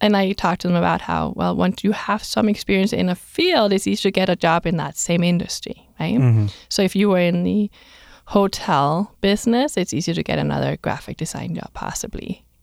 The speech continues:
Speaker 1: in kind of the tourism industry versus oil and gas or something,
Speaker 2: Well,
Speaker 1: right?
Speaker 2: because you're building a portfolio, right? And even if you're
Speaker 1: Correct.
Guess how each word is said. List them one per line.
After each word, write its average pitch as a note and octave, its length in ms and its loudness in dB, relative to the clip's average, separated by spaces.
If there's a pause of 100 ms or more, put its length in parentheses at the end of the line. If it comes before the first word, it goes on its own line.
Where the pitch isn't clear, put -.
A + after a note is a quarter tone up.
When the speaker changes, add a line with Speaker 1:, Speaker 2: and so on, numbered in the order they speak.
Speaker 1:
in F3+ 120 4
kind E3 260 -4
of D#3 180 -8
the E3 300 -8
tourism - 720 -8
industry - 600 -4
versus - 760 -4 (420)
oil C3+ 340 4
and C#3 140 0
gas - 340 -6
or - 100 -6
something, - 300 -8
Speaker 2:
Well, F3 100 8
Speaker 1:
right? E3+ 40 4
Speaker 2:
because D3+ 260 6
you're D3 80 8 (100)
building D3 200 6
a - 20 4
portfolio, A2+ 640 6
right? G#2+ 340 2
And C#3 80 10
even D3+ 140 8
if D#3 140 6
you're D#3+ 80 8
Speaker 1:
Correct. C#3+ 40 6